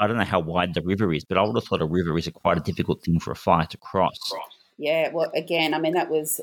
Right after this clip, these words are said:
Speaker 2: another of the surprises, I guess, of the fire season. I mean,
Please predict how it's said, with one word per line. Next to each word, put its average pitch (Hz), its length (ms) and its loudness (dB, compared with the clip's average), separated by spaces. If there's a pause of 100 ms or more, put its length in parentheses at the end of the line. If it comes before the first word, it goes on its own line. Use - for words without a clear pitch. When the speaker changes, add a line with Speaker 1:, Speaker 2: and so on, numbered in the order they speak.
Speaker 2:
another 160 460 2
of 156 160 -4
the 143 380 0 (680)
surprises, 165 760 0
I 147 120 0
guess, 147 480 -2
of 147 100 0
the 143 80 -4
fire 147 340 0
season. 143 420 -4
I 151 40 0
mean, 165 260 0